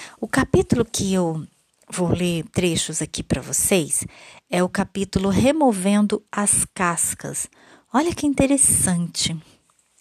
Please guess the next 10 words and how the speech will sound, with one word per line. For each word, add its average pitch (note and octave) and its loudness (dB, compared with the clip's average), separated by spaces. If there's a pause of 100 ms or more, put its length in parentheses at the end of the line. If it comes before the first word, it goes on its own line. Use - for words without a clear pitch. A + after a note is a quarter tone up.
(1400)
Vamos D#4+ 4
voltar B3 4
à A3 6
história G3+ 2
do F#3 -6
patriarca F3+ 0
que, - -6
embora F#3 2
fosse - -2
guiada F3 -2